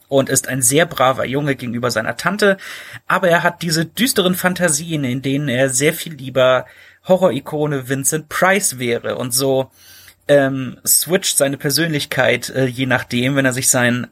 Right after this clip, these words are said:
Träumereien hingibt und er stellt sich vor, er hätte einen Horrorhund, mit dem er durch die dunklen Straßen zieht, er stellt sich vor, dass er seine Tante mit Wachs überzieht und, ähm,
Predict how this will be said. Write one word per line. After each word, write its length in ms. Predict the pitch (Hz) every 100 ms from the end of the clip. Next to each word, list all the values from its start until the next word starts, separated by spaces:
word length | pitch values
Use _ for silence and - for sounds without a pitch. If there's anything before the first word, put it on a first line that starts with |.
| -
Träumereien 680 | - 135 131 131 107 113
hingibt 520 | 123 156 147 135 123
und 80 | 120
er 60 | 117
stellt 240 | - 120
sich 160 | 127 113
vor, 260 | - 156
er 100 | 117
hätte 260 | 135 127 107
einen 280 | 120 120 120 - - - -
Horrorhund, 680 | 180 165 151 139 160 143 143
mit 160 | 139
dem 180 | 135 127
er 180 | 131 131
durch 240 | 131 135
die 160 | - 127
dunklen 320 | 131 143 127
Straßen 480 | - 131 139 151 135
zieht, 440 | - 139 131 123
er 420 | - 113 117 117 -
stellt 320 | - 135 120
sich 160 | 127 -
vor, 240 | 127 127
dass 180 | 117 -
er 100 | 120
seine 340 | 123 120 117
Tante 380 | - 147 143 139
mit 240 | 131 120 120
Wachs 240 | 147 -
überzieht 560 | 127 120 - 143 143 - - - - -
und, 440 | 143 139 131 -
ähm, 460 | 131 127 123 123